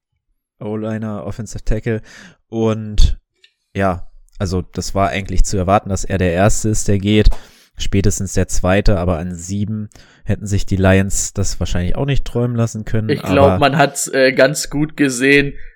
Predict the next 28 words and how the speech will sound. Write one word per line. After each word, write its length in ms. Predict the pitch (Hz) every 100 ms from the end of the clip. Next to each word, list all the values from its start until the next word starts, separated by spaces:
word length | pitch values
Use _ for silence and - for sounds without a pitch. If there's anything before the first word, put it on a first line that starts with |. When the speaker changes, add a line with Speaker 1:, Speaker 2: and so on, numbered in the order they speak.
| _
Speaker 2:
im 340 | - 131 131 120
Draftraum, 640 | 123 123 131 - 127 123
also 260 | 120 127 123
was 240 | 131 -
da, 260 | - 139 151
da 160 | 143 139
war 220 | 143 -
Party, 500 | 156 170 165 123 -
die, 340 | 139 131 120 - _ _ _ _
die, 260 | 151 143 135 -
Speaker 1:
Ja. 140 | 101
Speaker 2:
die 80 | 147
waren 200 | 147 147
hyped, 300 | 165 214 -
also 180 | 139 131
die 160 | 165
waren, 320 | 220 190 156 147
die 140 | 196
waren 220 | 170 156
hyped, 240 | 151 156 143
dass 160 | 143
die 100 | 135
den 180 | 135 127
gekriegt 360 | 127 - 131 -
haben. 200 | 123 117 - - - _ _ _ _ _ _ _ _ _ _ _ _ _ _
I-, 140 | 147 - _ _ - - _ _ _ _ _
achso, 240 | - 139
ich 80 | 131